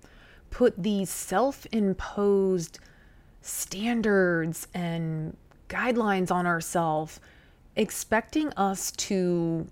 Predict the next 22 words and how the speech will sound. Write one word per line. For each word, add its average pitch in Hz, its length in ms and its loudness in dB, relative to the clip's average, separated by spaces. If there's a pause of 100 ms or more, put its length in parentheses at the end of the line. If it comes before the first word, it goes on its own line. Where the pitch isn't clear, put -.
(200)
live 180 800 2
to - 200 -6
some 214 380 -2
standard 214 720 -2
that 185 160 0
far 196 460 0
exceeds 175 560 -4
perfection. - 920 -6 (720)
Why 233 200 2
do 349 80 4
we 359 120 6
do 349 200 6
that, 320 400 2 (240)
right? 262 400 2 (120)
Why? 240 520 2 (320)
Where 247 100 4
does 311 140 4
that 320 160 2
come 269 240 -2
from? 156 340 0
Says 247 320 -4 (140)
who? 294 440 2